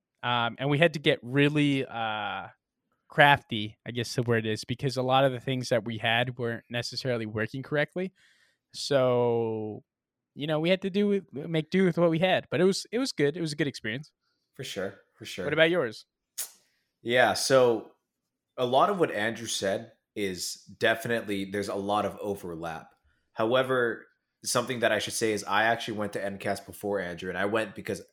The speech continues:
Speaker 2: we both came out of community college at the same time. However, I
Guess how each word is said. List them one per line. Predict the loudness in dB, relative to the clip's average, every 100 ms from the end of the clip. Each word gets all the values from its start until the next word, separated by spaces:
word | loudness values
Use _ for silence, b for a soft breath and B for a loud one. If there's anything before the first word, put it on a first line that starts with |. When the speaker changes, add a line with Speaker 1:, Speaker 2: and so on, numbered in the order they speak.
| _ _ -8
Speaker 2:
we | -2
both | 2 2 2
came | 0 4
out | 2
of | 2
community | -6 -2
college | -2 -2
at | -8 -8
the |
same | -8 -8 -6
time. | -6 -4 -8 _ _ _ _ _
However, | -2 2 2 2 0 0 -8 _ _ -8
I | -8